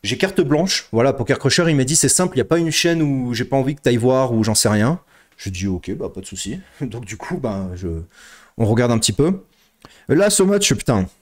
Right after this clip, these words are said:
je, je suis très engagé, hein, sur ce match, hein. J'espère que, euh, la Bolivie, ils vont pas faire de la merde sur ce match. Mais ouais, je, je peux pas m'empêcher de dire que, au vu des circonstances,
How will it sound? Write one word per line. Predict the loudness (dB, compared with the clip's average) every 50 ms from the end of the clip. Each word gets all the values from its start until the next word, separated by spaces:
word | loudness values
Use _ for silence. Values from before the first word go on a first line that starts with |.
| _ _ _ _ _ _ _ _ _ _ _ _ _ -2
je, | 0 2 2
je | 2 2 2
suis | 2 0 -2 -2
très | 0 0 2 2
engagé, | 2 2 2 2 2 2 2
hein, | 2
sur | 2 0 0
ce | 2 2
match, | 2 2 0 0
hein. | 0
J'espère | 0 0 0 2 0 0 2
que, | 2 2 4 4 4 4 2 2 0 -6 -16 -20 -20 -20 -20 -20 -20 -20 _ _ _ _ -4 0
euh, | 2 2 4 4 4
la | 4 2 2
Bolivie, | 2 2 2 2 2 2 2 2 4
ils | 4 4 4
vont | 2 2 2
pas | 0 0
faire | 2 2 2
de | 2
la | 2
merde | 2 2 2 2 2
sur | 2 0 0 0
ce | 2 2
match. | 2 2 2 0 -2 -4 -6 -8 -18 _ _ _ _ _ _ _ _ _ _ _ _ _ _ -4
Mais | 0 2 2
ouais, | 4 4 2 2 2
je, | 2 2 2
je | 2 2 0
peux | 0 0
pas | 0 2 2
m'empêcher | 2 2 2 2 2 2 2 2
de | 2 2 0
dire | 2 2 0 0 0
que, | 2 2
au | 2 2 2 2 2 0
vu | 2 2
des | 2 2
circonstances, | 2 2 0 0 0 0 0 2 2 2 2 0 0 -2 -4